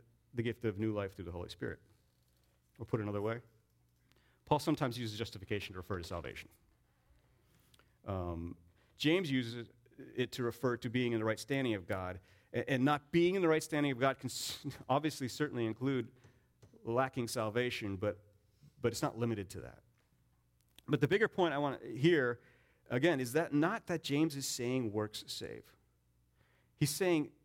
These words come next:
saving faith is demonstrated by works, okay? So Paul references Abraham as justification by faith apart from works, as well he should. James refer-, references Abraham a-,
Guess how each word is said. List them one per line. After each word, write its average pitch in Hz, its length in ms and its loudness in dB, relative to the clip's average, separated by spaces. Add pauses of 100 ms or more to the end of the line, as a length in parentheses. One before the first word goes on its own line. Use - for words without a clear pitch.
(140)
saving 160 520 2
faith - 640 -4
is 117 120 -2
demonstrated 110 800 -4 (600)
by 104 160 -2
works, 67 320 -12
okay? 104 260 -4
So 107 220 -6 (320)
Paul 185 240 4
references 160 500 0
Abraham 135 420 0
as 117 140 -4
justification 135 880 -2 (320)
by 123 220 4
faith 123 520 0
apart 139 400 2
from 123 200 -2
works, 139 420 2
as 117 180 -2
well 127 180 2
he 117 120 -4
should. 110 360 0 (640)
James 151 300 6
refer-, 139 240 2 (140)
references 127 460 -2
Abraham 120 380 2
a-, 120 200 -2